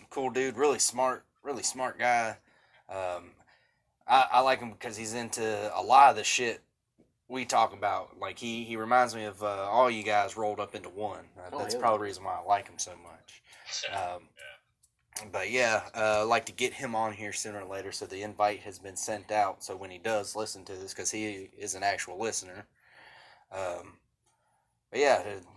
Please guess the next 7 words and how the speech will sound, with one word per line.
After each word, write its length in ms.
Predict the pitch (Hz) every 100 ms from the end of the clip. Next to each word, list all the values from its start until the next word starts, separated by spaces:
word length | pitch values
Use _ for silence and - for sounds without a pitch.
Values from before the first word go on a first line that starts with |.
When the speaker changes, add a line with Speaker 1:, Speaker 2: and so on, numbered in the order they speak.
| -
Speaker 1:
the 80 | 104
invite 280 | 107 110 104
has 200 | 104 -
been 180 | 95
sent, 500 | - - 104 85 - - -
and, 360 | 104 92 92 90
um, 440 | 92 87 87 85